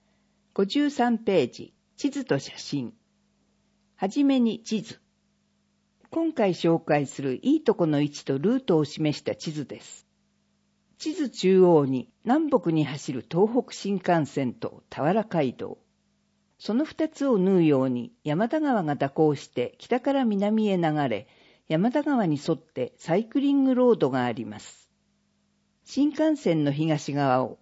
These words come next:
やや北東に向けて県道百二十五号が走り、その東に河内体育館。河内体育館の北方向、県道百二十五号の北側に、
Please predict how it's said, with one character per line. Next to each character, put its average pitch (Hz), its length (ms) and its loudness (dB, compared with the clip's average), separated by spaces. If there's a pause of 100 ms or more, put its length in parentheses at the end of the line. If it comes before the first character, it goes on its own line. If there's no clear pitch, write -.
や 254 140 6
や 277 120 2
北 - 320 -12
東 208 220 6
に 190 100 4
向 175 140 2
け 156 140 0
て - 260 -6
県 240 260 0
道 262 220 0
百 220 300 -4
二 269 160 0
十 196 260 0
五 202 160 2
号 220 260 4
が 127 140 0
走 - 320 -10
り、 - 180 -18 (360)
そ 185 100 -4
の 226 100 0
東 262 440 0
に 180 160 0
河 147 240 0
内 - 180 -8
体 208 240 2
育 - 240 -8
館。 - 180 -16 (960)
河 190 160 2
内 - 180 -6
体 302 320 4
育 - 180 -6
館 170 220 4
の 139 120 2
北 151 300 -2
方 143 240 4
向、 - 420 -6 (160)
県 262 280 2
道 277 180 2
百 233 300 -4
二 269 180 4
十 190 240 2
五 175 160 4
号 151 240 4
の 120 120 -2
北 - 280 -2
側 127 240 2
に、 117 240 -4